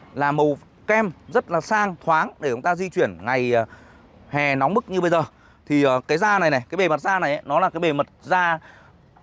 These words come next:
thông thoáng, nó là da có lỗ. Cả phần, à, dưới, à, cái phần ngồi cũng như là cái phần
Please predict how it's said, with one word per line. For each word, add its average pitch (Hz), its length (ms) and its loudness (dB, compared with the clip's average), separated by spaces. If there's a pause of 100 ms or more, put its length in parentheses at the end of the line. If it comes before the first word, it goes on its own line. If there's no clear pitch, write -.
thông 220 200 -2
thoáng, 180 320 2 (160)
nó 147 140 -4
là 175 80 2
da 170 500 0 (200)
có 160 120 4
lỗ. 226 260 2 (540)
Cả 165 220 0
phần, 139 280 -2
à, 127 140 2 (280)
dưới, 131 300 -2
à, 208 140 -2 (220)
cái 139 220 0
phần 135 240 -4
ngồi 131 260 2 (240)
cũng 156 120 -10
như 185 80 2
là 151 60 2
cái 135 80 -8
phần 127 280 -2